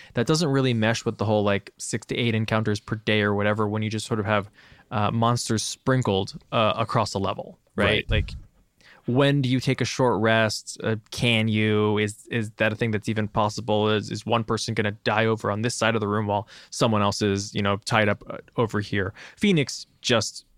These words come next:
Speaker 1: makes that all narrative.
Speaker 2: Right. Yeah, and then, you know, you could, um, you, in, in that sense, like,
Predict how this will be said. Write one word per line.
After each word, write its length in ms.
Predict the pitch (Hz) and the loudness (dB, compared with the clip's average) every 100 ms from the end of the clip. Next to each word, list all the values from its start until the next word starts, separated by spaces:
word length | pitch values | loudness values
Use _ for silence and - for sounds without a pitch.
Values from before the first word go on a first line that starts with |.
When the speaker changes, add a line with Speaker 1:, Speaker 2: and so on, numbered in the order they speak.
| _ _ | _ _
Speaker 1:
makes 340 | - 127 123 - | -2 0 0 2
that 180 | 110 107 | 2 4
all 120 | 95 | 2
narrative. 520 | 101 95 - - - - 98 | 0 -2 -4 -8 -12 -6 -2
Speaker 2:
Right. 240 | 69 62 _ _ - - - - | -2 -4 _ _ -20 -20 -10 0
Yeah, 320 | 107 76 71 | 2 2 0
and 160 | 98 101 | 2 2
then, 260 | 95 87 90 | 2 2 0
you 120 | 98 | 0
know, 260 | 73 69 73 | 2 -2 -4
you 180 | 90 90 | -2 0
could, 280 | 92 80 | 0 0
um, 460 | 78 71 69 65 64 - | 0 0 -2 -4 -6 -8
you, 140 | 104 90 62 | -6 -6 -4
in, 180 | 110 | -2
in 180 | 107 101 | 0 0
that 180 | 98 104 | 2 0
sense, 320 | - 80 - | 0 -2 0
like, 260 | 76 71 | -4 -4